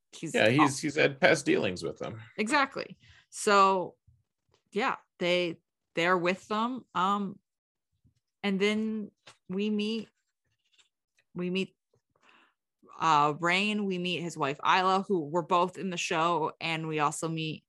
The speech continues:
Speaker 1: Aram, who was also in the show. And he's just,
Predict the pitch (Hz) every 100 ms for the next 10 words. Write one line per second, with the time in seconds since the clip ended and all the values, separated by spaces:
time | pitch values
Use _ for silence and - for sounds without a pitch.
0 | _ 156 170 180 131 139 170 - _ -
1 | - 160 143 147 151 156 147 143 151 151
2 | 139 156 160 151 156 151 151 151 147 147